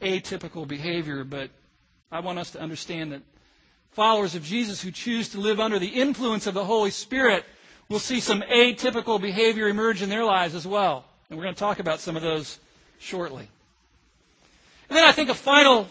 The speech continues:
similarity between these two things that you could say is that both of them are addictive. Both of them are addictive. Just as alcohol can hook you, so can being filled with the Spirit. Once you start, it's hard to stop.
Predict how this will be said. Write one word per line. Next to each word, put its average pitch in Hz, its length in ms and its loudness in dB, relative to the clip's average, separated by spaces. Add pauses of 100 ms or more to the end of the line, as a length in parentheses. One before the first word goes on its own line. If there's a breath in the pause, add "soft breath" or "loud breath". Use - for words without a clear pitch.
similarity 240 560 2
between 226 260 -4
these 214 160 -4
two 240 160 -2
things 202 600 0 (300 soft breath)
that 190 100 -6
you 214 80 -6
could 202 140 -10
say 240 200 4
is 202 120 4
that 202 120 -4
both 262 240 6
of 233 80 -4
them 233 140 0
are 208 120 0
addictive. 170 420 -4 (1400)
Both 226 240 6
of 220 80 0
them 214 120 2
are 202 120 0
addictive. 196 300 0
Just 262 220 -2
as 220 120 -4
alcohol 233 680 6
can 208 140 -6
hook 233 240 -2
you, 170 320 -4 (720)
so 254 560 4
can 202 240 -4
being 202 420 -2
filled 208 420 -2
with 175 120 -6
the 156 80 -14
Spirit. 127 420 -10 (1300 soft breath)
Once 220 260 0
you 269 80 0
start, 269 420 8
it's 202 120 -2
hard 247 320 2
to 214 40 -8
stop. 202 600 6